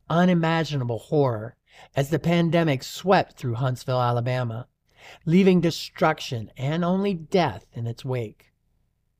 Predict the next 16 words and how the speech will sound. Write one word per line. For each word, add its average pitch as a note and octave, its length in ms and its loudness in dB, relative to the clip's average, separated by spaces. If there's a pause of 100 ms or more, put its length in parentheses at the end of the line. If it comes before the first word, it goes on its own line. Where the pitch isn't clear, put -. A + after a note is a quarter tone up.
(440)
In D3 160 0
a C#3+ 100 4
world C3+ 540 4
where A#2+ 220 -2
death C#3+ 240 0
seemed E3+ 400 -2
to F3 100 2
lurk D#3 360 0
on A#2+ 160 -2 (160)
every C#3 320 -2
corner, C3 680 -2 (720)
only F3+ 400 2
one D#3+ 500 0
thing E3 400 0
was A#2+ 140 -6
certain, A#2+ 520 -4